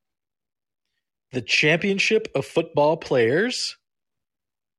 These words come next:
the A F L N F L World Championship Game, and finally,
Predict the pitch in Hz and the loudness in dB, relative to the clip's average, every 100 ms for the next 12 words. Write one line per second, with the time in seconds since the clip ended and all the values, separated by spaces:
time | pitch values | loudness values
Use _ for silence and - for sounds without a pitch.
0 | _ _ _ _ _ _ _ _ 123 123 | _ _ _ _ _ _ _ _ -8 -8
1 | - 147 175 208 208 196 170 170 175 - | -4 0 2 0 0 2 4 4 2 -2
2 | - 160 208 202 151 127 123 120 127 131 | -2 0 -2 -2 0 2 2 -2 0 2
3 | 139 147 143 - 139 139 135 123 127 - | 2 2 -2 -4 -4 -4 -6 -2 -4 -4
4 | - 131 131 113 165 247 - _ _ _ | -4 -2 0 -2 -2 -6 -8 _ _ _
5 | _ _ _ _ _ _ _ _ _ _ | _ _ _ _ _ _ _ _ _ _
6 | _ _ _ _ _ _ _ _ _ 123 | _ _ _ _ _ _ _ _ _ -10
7 | 107 127 135 139 139 135 | -4 0 0 0 0 0